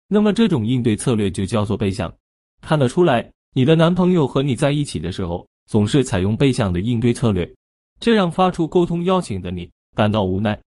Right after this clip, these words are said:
愤怒还有难过。对于这样的男朋友，你一定会想：这样的男朋友还留着过年吗？你也会想：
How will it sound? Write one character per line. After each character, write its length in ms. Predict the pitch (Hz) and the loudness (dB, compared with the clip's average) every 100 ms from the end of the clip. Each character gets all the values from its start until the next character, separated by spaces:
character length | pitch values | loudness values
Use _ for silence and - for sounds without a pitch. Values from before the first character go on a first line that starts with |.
| _ | _
愤 200 | - 202 | 0 4
怒 140 | 170 127 | 4 2
还 160 | 123 | 0
有 120 | 139 | 0
难 220 | 95 82 82 | -2 -6 -6
过。 220 | 110 - _ _ _ _ | -8 -8 _ _ _ _
对 160 | 220 202 | 2 4
于 140 | 170 | 2
这 100 | 190 | 2
样 140 | 170 | 0
的 100 | 120 | 0
男 160 | 92 90 | -4 -4
朋 200 | 104 98 | -4 -4
友， 140 | 101 - _ - | -6 -8 _ -8
你 240 | 123 127 | -6 -4
一 80 | 139 | -2
定 160 | 180 170 | -2 0
会 160 | 196 | 0
想： 280 | 170 90 101 - _ _ _ _ - | -2 -8 -12 -20 _ _ _ _ -2
这 120 | 233 | 0
样 140 | 226 | 2
的 80 | 131 | 0
男 180 | 107 123 | -2 -4
朋 200 | 107 95 | -6 -8
友 180 | 92 - _ _ | -8 -12 _ _
还 180 | - 143 | -4 0
留 160 | 170 | 0
着 140 | 180 175 | 0 0
过 120 | 165 | -2
年 160 | 107 | -2
吗？ 200 | 107 135 - _ _ _ _ _ _ | -4 -8 -12 _ _ _ _ _ _
你 160 | 127 165 | 0 4
也 140 | 139 | 4
会 160 | 135 165 | 2 0
想： 260 | - 90 | -2 -8